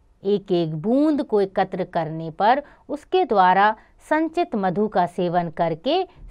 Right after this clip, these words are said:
सभी प्रसन्न होते हैं। इसलिए हमें भी थोड़ी थोड़ी पूंजी का संचय करना चाहिए। आइए बच्चों, पढ़ते हैं अगला अनुच्छेद, सादा जीवन उच्च विचार।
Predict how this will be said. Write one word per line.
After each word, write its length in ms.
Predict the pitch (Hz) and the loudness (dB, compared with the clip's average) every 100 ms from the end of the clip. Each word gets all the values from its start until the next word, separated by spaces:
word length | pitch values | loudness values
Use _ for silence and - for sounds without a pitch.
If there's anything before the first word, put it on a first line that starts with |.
| - | 0
सभी 260 | 302 294 349 | 2 4 2
प्रसन्न 380 | 220 190 175 156 | -2 -8 -8 -6
होते 300 | 151 240 277 | -6 -2 -2
हैं। 280 | 277 - _ _ _ _ - | -2 -8 _ _ _ _ -16
इसलिए 520 | - 170 165 214 320 - - - | -12 -6 -2 0 0 -4 -20 -6
हमें 300 | 294 359 392 | -2 2 2
भी 120 | 302 | 2
थोड़ी 340 | - 240 330 370 | 0 0 0 0
थोड़ी 300 | 240 269 269 | 0 0 0
पूंजी 420 | 233 196 175 190 | -6 -8 -6 -8
का 240 | 185 170 | -4 -6
संचय 540 | 160 226 254 240 165 - _ _ - | -2 -4 -4 -2 -2 -4 _ _ -2
करना 340 | 175 156 147 | -2 -2 -8
चाहिए। 420 | - 156 - 151 - | -10 -12 -12 -16 -6
आइए 280 | 180 180 180 | 0 2 2
बच्चों, 320 | 185 185 202 | 0 -4 -6
पढ़ते 340 | 190 190 190 202 | -4 -4 -4 -4
हैं 220 | 247 320 | -4 -6
अगला 360 | 175 156 165 160 | -8 -8 -6 -6
अनुच्छेद, 540 | 165 - 294 381 269 _ _ _ _ - | -6 -4 0 0 0 _ _ _ _ 0
सादा 580 | 233 226 254 254 339 370 | 6 8 8 8 8 8
जीवन 640 | 254 190 185 180 254 392 214 _ _ - | 6 0 -2 4 4 4 -2 _ _ -4
उच्च 240 | 294 302 190 | -4 -2 -6
विचार। 460 | 156 156 135 139 | -6 -8 -12 -12